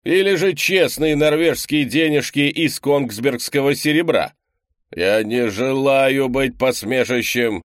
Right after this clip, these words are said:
От неумеренной гордости недолго и ноги протянуть.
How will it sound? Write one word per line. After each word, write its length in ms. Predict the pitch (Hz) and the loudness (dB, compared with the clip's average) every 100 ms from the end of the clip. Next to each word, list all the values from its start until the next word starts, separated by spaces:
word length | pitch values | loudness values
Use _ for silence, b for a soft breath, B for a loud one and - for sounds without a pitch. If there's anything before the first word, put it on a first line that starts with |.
| _ - | _ -4
От 360 | 95 95 - | -2 -2 -2
неумеренной 680 | 98 92 90 98 98 90 87 | -2 0 0 0 0 -2 -4
гордости 760 | 87 127 95 - - - - - _ _ _ _ | -4 -4 -6 -10 -14 -14 -18 -20 _ _ _ _
недолго 480 | - 156 123 131 127 | -6 -2 0 0 0
и 100 | 143 | 2
ноги 320 | 127 95 90 | 2 0 -2
протянуть. 720 | 90 92 85 76 57 - - | -4 -4 -6 -12 -18 -18 -18